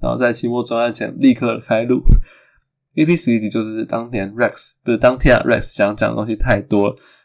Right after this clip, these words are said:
然后就顺便多给他录了一集来讲讲工程师必备的方法论。E P十二集，因为我当初是微软的尾接班人，需要推广一些东西，我就直接把我很厉害的我姐，她现在在政大读M B A，那时候她是在微软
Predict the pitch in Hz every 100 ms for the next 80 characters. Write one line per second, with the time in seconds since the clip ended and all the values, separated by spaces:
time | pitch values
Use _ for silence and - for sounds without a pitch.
0 | - 110 107 104 113 107 113 110 107 -
1 | 123 135 113 113 107 117 110 117 - 110
2 | 104 104 110 - - - 123 104 117 110
3 | 110 110 104 - 120 135 113 - 117 -
4 | - - _ _ _ _ _ _ _ 160
5 | 170 165 117 110 110 - - - _ _
6 | - 196 123 113 117 120 117 107 107 98
7 | - - 120 101 107 107 113 117 107 117
8 | - _ - 143 135 143 131 107 104 104
9 | 110 117 - 156 - 117 123 127 131 -
10 | - 127 123 123 - - - 135 131 147
11 | - - - - - _ _ - 131 139
12 | 127 131 127 123 117 123 110 113 131 127
13 | 131 113 110 110 120 110 117 110 117 107
14 | 120 127 117